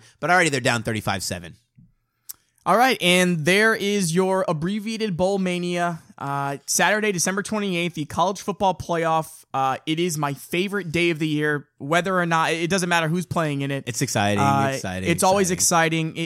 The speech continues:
Speaker 2: It, it, it's gonna be interesting, uh, to see if this thing, uh, you know, gets extended to eight teams.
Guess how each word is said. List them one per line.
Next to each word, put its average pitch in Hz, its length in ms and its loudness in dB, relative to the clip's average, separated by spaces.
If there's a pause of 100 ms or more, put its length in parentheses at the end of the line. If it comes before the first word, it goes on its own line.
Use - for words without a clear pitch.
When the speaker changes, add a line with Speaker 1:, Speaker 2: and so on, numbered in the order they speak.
Speaker 2:
It, - 100 0
it, 180 60 -2
it's 160 100 0
gonna 233 160 0
be 208 180 -2
interesting, 180 680 -2
uh, 143 460 0
to 156 120 -2
see 160 280 -2
if 143 100 -6
this 151 160 -2
thing, 147 400 -4
uh, 135 260 -2 (260)
you 147 140 -4
know, 120 140 -6
gets 117 240 -8
extended 131 400 -6
to - 80 -8
eight 135 180 -6
teams. 131 380 -8